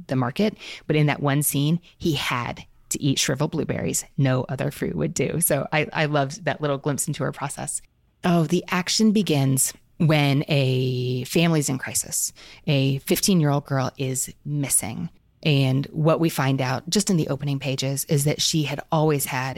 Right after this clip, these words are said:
a, uh, tumultuous relationship with her parents, her mother especially. And she'd always threatened to run away, and she never had, and then she did. And now the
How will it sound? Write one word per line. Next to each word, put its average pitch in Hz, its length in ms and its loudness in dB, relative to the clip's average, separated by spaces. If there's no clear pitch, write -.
a, 135 480 -4
uh, 135 240 -8
tumultuous 160 560 2
relationship 131 580 -2
with - 120 -6
her 156 80 -2
parents, 120 340 -4
her - 120 -2
mother 143 360 2
especially. 127 800 -2
And 135 200 2
she'd 147 200 0
always 139 240 0
threatened 139 300 -2
to 139 40 0
run 135 140 0
away, 220 340 2
and 143 140 -2
she 143 80 0
never 135 160 -2
had, 220 400 0
and 143 180 2
then 139 140 0
she - 220 -2
did. 123 400 -6
And 147 160 6
now 139 400 2
the 131 280 -2